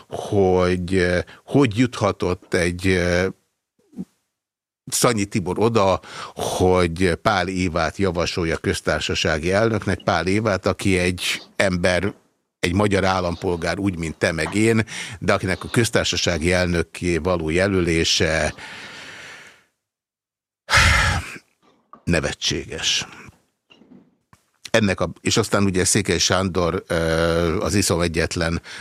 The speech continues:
ö, országgyűlési képviselője írt is egy blogbejegyzést ezzel kapcsolatban, és akkor elhatároztam, hogy felhívlak, és létrejön ez a beszélgetés.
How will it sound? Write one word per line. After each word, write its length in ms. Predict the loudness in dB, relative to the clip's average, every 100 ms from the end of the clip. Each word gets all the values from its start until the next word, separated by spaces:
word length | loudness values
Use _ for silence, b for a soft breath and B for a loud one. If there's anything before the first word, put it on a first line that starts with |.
| B
ö, 120 | -2
országgyűlési 640 | 0 0 0 0 0 -2
képviselője 1120 | -2 -2 -2 -2 0 0 0 2 2 2 0 -4 -4
írt 300 | -2 -2 -4
is 160 | -4
egy 280 | -2 -4 -6
blogbejegyzést 920 | -2 -2 0 0 2 0 -4 -8 -6 -6
ezzel 340 | -6 -4 -4
kapcsolatban, 920 | -2 -4 -2 -2 -2 -2 -2 -2 0
és 120 | -2
akkor 180 | -4 -2
elhatároztam, 580 | -2 -2 -2 -2 -2 -4
hogy 120 | -2
felhívlak, 500 | 0 0 0 -2 -4
és 180 | -4 -2
létrejön 420 | 0 0 -2 -2
ez 140 | -4 -6
a 40 |
beszélgetés. 1000 | -4 -4 -4 -4 -6 -6 -6 -4 -6